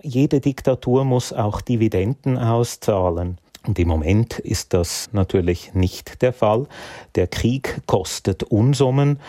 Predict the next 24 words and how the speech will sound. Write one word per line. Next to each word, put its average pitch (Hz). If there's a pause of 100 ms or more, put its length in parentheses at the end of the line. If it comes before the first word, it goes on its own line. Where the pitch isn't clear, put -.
(240)
Russland 98
ist, -
äh, 95
international 101
isoliert, 104 (440)
hat -
über 135
hunderttausend 107
Tote 120
zu 123
beklagen. 120 (500)
Das -
löst 104
natürlich 113
auch 90
Fragen 98
in 113
der 101
Machtelite 123
auf. 131 (400)
Äh, 101
sowohl 104 (120)
die 107
Technokraten 107